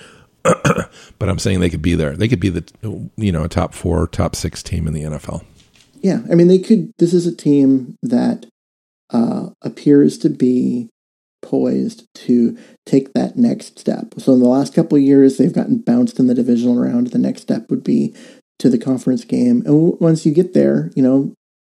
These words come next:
Speaker 2: we'll see, because who are they gonna be playing in that game? Uh, San Francisco, maybe. I, I like Seattle over, over them because of the quarterback.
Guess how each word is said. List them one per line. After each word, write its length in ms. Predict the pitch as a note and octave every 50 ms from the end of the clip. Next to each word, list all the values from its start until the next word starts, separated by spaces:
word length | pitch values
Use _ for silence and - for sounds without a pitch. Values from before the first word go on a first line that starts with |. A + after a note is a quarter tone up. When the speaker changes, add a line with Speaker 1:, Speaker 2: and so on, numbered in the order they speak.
| _ - -
Speaker 2:
we'll 100 | D3 C#3+
see, 380 | - - F#3+ A3+ - - - - - - - - - _
because 640 | - D#3 C3+ - C#3+ C3+ C3 B2+ B2 A#2+ A2+ - - - -
who 60 | -
are 80 | D3+ D3
they 100 | C#3 C#3+
gonna 120 | C#3 C#3
be 80 | C3+ C3+
playing 500 | C3+ C3 C3+ C#3+ D3 C3+ - - A2+ - _ -
in 120 | C#3+ B2+
that 220 | B2+ B2 B2 - -
game? 440 | - - G#2 G#2 G2 F#2+ - - - _ _ -
Uh, 380 | - - - - - - - - - - - - - _ _ _ _ _ _ _ _ -
San 200 | - C#3 C3+ A#2
Francisco, 640 | - B2 A#2 - - F3 E3+ - - E3+ D#3 D#3+
maybe. 800 | D#3 D#3 D#3 D3+ D3+ D3 D3 D3 D3 D3 D3 C#3+ C#3+ C#3 B2 - _ _ _ _ _ _ _ _ _ _ _ _ _ _ _ _ _ - - - F#3+
I, 260 | - - - - - - -
I 80 | C#3
like 220 | C3 B2+ C3 C3 B2+
Seattle 640 | - - C3+ B2 B2+ C3 C3 B2+ B2+ B2+ D#3 B2+ - _ -
over, 420 | D3+ C3+ B2+ C3+ - - - B2+ A#2+ -
over 220 | - D3+ C#3 C3+ C3+
them 260 | C3 C3+ C3+ C3+ C3+
because 260 | C3 C3 - C3 B2+ B2
of 160 | A#2 A2+ -
the 60 | -
quarterback. 760 | - - - D#3 D3 D3 C#3+ C#3+ D3 D3+ C#3+ - - - _